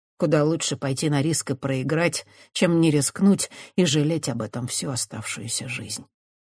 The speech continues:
Когда ощущение риска превращается в сожаление, ты точно знаешь,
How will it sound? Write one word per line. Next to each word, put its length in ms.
Когда 320
ощущение 640
риска 340
превращается 800
в 60
сожаление, 920
ты 140
точно 380
знаешь, 520